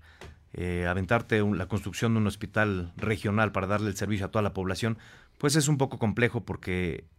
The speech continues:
convergen recursos federales, estatales y municipales. Eh, pero tenemos diferentes clínicas, tenemos centros de salud que están totalmente en el abandono. No hay atención médica, no hay medicamentos.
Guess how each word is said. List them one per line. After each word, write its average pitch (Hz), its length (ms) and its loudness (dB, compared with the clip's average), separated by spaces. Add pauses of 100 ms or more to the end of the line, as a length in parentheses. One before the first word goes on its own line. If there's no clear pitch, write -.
(140)
convergen 110 480 2
recursos 101 360 -4
federales, 98 460 0
estatales 90 500 -4
y 87 40 -2
municipales. 78 680 -8 (520)
Eh, - 80 -12
pero 113 720 6
tenemos 131 460 4
diferentes 110 1000 2
clínicas, 123 540 4
tenemos 104 480 0
centros 104 280 0
de 95 80 0
salud 104 340 0
que - 120 -2
están 117 240 0
totalmente 123 640 2
en 101 100 0
el 98 80 0
abandono. 87 480 -2 (360)
No 113 160 4
hay 110 260 6
atención 95 420 0
médica, 101 420 0
no 101 100 0
hay 104 80 4
medicamentos. 92 760 -2